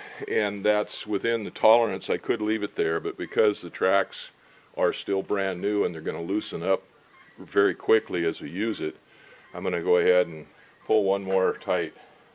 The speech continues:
uh, tighten one more link up, and that'll get me within my tolerance. That'll, uh, they s-, I think they said you get three quarters of an inch for each one of those that you pull. So if that's at three, that'll give me two and a quarter thereabouts.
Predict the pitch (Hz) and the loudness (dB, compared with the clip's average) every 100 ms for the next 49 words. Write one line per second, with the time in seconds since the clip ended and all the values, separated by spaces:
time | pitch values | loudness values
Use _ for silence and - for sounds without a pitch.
0 | - 76 73 69 - 98 90 85 87 85 | -20 -16 -14 -14 -10 -6 -6 -6 -8 -6
1 | 87 82 85 85 - 73 - _ _ _ | -6 -6 -8 -8 -4 -4 -6 _ _ _
2 | _ _ _ _ - 78 82 82 80 87 | _ _ _ _ -10 -4 -2 -2 -2 -6
3 | 87 82 78 76 90 82 76 76 85 80 | -6 -6 -4 -4 -6 -6 -6 -4 0 2
4 | 78 78 - 95 82 73 - - - - | 2 -4 -6 -2 0 -2 -8 -20 -16 -10
5 | 73 69 76 - 90 85 - 78 90 92 | -6 -6 -8 -6 -6 -6 -6 -6 -4 -4
6 | 92 90 104 82 80 85 - - 92 - | -6 -2 0 0 0 -6 -6 -8 -10 0
7 | 87 87 78 80 80 90 - - 87 78 | 0 0 -4 -6 -4 -4 -6 -8 -8 -8
8 | 85 87 82 80 80 80 73 - - 98 | -4 -2 0 0 -2 -4 -12 -14 0 4
9 | 92 80 - - - - - - - - | 4 4 -2 -18 -20 -20 -20 -20 -6 -2
10 | - 90 - 87 - 95 95 90 82 80 | 4 2 2 -10 -8 -2 0 2 0 0
11 | 82 92 85 80 - 92 80 73 - 95 | -2 -2 -2 -4 -4 -4 -4 -4 2 2
12 | 87 82 85 - - 92 87 82 92 87 | 4 0 -4 -10 0 4 4 6 6 6
13 | 85 - - | 4 -2 -16